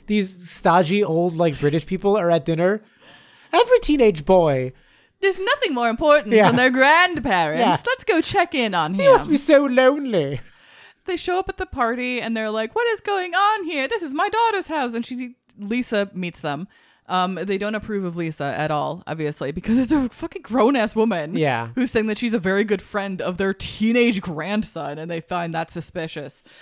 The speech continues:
Speaker 2: So she stuffs them in a closet and freezes them.
Speaker 1: Puts them in suspended animation in a good mood in the closet.
Speaker 2: Yeah, which, it's weird. A weird, a weird solution,
Speaker 1: Oh, yeah.
Speaker 2: Lisa.
Speaker 1: They're not aging.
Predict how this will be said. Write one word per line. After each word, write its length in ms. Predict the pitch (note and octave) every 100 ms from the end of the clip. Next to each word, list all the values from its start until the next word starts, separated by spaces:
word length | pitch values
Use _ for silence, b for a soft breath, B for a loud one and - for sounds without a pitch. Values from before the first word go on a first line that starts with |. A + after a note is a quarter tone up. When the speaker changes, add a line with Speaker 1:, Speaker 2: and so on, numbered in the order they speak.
| B -
Speaker 2:
So 140 | C4
she 120 | B3+
stuffs 300 | A#3+ A#3 A3+
them 100 | A#3+
in 100 | A#3
a 20 | G#3
closet 460 | F#3+ E3 F3 F3+
and 100 | E3
freezes 380 | - D3+ D#3 D3+
them. 180 | D3+ C3+
Speaker 1:
Puts 120 | C3
them 100 | D3+
in 80 | D3
suspended 420 | - - D#3 C#3+
animation 480 | C#3+ C3+ C#3 C3+ B2
in 100 | B2
a 80 | C3
good 220 | C#3 C3
mood 160 | C3+
in 80 | B2
the 60 | B2
closet. 440 | C3 B2+ B2 A#2
Speaker 2:
Yeah, 360 | G#3+ F3+ E3 -
which, 460 | - G#3 - - - _ _ _ _
it's 180 | -
weird. 560 | E3+ D#3+ E3 D#3+ E3+ D#3+ _
A 40 | A3+ F3+
weird, 420 | G#3+ G#3+ G#3+ - -
a 60 |
weird 400 | F#3 F3+ A3 A3+
solution, 640 | - G3+ G3 F#3 - D#3
Speaker 1:
Oh, 60 | D#3
yeah. 80 | G#3
Speaker 2:
Lisa. 340 | F3+ D3+ D#3 -
Speaker 1:
They're 260 | F#3 E3 G3+
not 220 | G3 G#3 F3+
aging. 500 | F3+ C#3+ C#3+ A2+